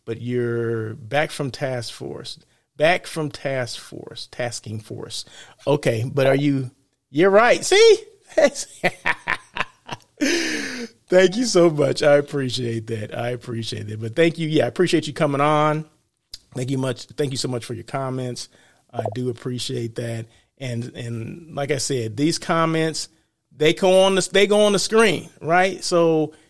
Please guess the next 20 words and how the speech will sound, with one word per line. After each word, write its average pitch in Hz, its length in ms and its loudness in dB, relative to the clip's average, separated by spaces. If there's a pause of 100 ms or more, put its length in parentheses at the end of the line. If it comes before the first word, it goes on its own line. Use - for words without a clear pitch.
(120)
your 160 220 0
comment 185 460 0
can 165 120 -2
go 180 140 2
on 180 160 0
the 165 80 0
screen 180 340 -2
as 147 140 -4
well. 180 340 2
In 165 60 -2
fact, 151 200 -6
let 160 80 -8
me 151 100 -8
move 151 280 -8
this 143 160 -10
just - 400 -14
over 139 420 -10
a 135 60 -6
little 139 320 -10
bit 143 560 -8